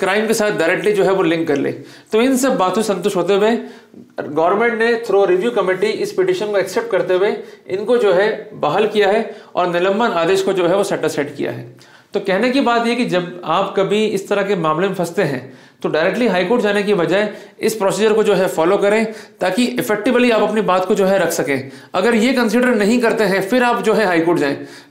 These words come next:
पर सीधे आप जाएंगे तो या तो petition खारिज होगी या आपको advice दिया जाएगा कि आप जो है before authority जाकर अपना ज्ञापन जो है सौंपें। तो अपना समय, अपना पैसा बर्बाद ना करें, एक simple रास्ता है उसको adopt करें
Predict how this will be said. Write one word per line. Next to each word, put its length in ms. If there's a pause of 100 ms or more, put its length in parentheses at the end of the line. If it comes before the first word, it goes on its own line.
(120)
पर 80
सीधे 360
आप 160
जाएंगे 360 (380)
तो 60
या 180
तो 80
petition 400
खारिज 300
होगी 300 (260)
या 120
आपको 200
advice 360
दिया 140
जाएगा 180
कि 80
आप 240
जो 80
है 140
before 280
authority 380
जाकर 320
अपना 280
ज्ञापन 360
जो 100
है 120
सौंपें। 360 (420)
तो 60
अपना 300
समय, 600 (160)
अपना 280
पैसा 340
बर्बाद 340
ना 160
करें, 420
एक 140
simple 340
रास्ता 320
है 280 (240)
उसको 200
adopt 340
करें 260